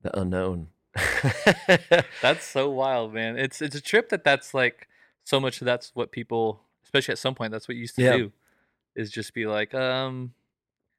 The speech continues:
Speaker 2: "Gonna see who's, who's around town wants to play."
Speaker 1: Yeah.
Speaker 2: That's, you actually, a funny story is, uh, you know the band Little Hurricane? Uh, they're,
Speaker 1: Um,
Speaker 2: like, a local band.
Speaker 1: cool.
Speaker 2: They've done, done really well.
Speaker 1: <clears throat>
Speaker 2: They started off as, they're, they're a duo.
Speaker 1: Right.
Speaker 2: Um, uh, and it's,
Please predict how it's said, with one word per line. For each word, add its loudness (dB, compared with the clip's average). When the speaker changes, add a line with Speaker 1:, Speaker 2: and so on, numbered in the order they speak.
Speaker 2:
"Gonna -2
see 0
who's, 2
who's -2
around 4
town 2
wants -2
to -14
play." 0
Speaker 1:
Yeah. 8
Speaker 2:
That's, -4
you 6
actually, 2
a -2
funny -2
story -8
is, 2
uh, 4
you -4
know 0
the -4
band 2
Little -2
Hurricane? -2
Uh, 4
they're, 4
Speaker 1:
Um, 2
Speaker 2:
like, 2
a -6
local 0
band. 0
Speaker 1:
cool. 4
Speaker 2:
They've 2
done, 0
done -2
really -2
well. 0
Speaker 1:
<clears throat> 2
Speaker 2:
They 2
started 2
off 0
as, -2
they're, 2
they're 2
a -2
duo. -2
Speaker 1:
Right. 2
Speaker 2:
Um, 2
uh, -4
and 2
it's, -8